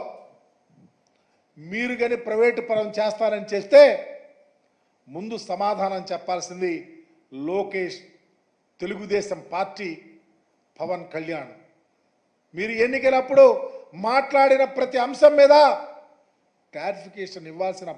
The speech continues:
బాధ్యత మీ మీద ఉందని కూడా తెలియపరుస్తా ఉన్నా. అదే కాకుండా ఈరోజు ఈ రాష్ట్రంలో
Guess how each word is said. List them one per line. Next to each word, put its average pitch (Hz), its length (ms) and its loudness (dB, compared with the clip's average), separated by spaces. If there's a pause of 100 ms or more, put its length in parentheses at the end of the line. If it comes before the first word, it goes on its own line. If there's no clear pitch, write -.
బాధ్యత 185 420 -10
మీ 170 160 -14
మీద 165 160 -12
ఉందని 156 220 -12
కూడా 151 180 -18
తెలియపరుస్తా 139 480 -20 (100)
ఉన్నా. 98 160 -20 (1300)
అదే 220 180 6 (100)
కాకుండా 247 360 2 (1120)
ఈరోజు 285 380 6 (800)
ఈ 208 100 -10 (120)
రాష్ట్రంలో 285 560 4